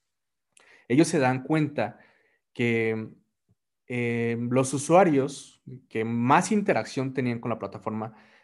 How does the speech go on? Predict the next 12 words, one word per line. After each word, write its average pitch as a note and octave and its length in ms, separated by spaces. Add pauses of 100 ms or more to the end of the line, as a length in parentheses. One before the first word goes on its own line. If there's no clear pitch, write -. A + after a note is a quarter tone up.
(180)
que A2+ 100
más B2 720 (220)
retención B2 760
tenían, A#2+ 560
porque A#2+ 400
el A#2 80
objetivo C3+ 460
en D#3 80
esa D3 140
etapa B2 340
de G#2+ 100
Facebook A2+ 560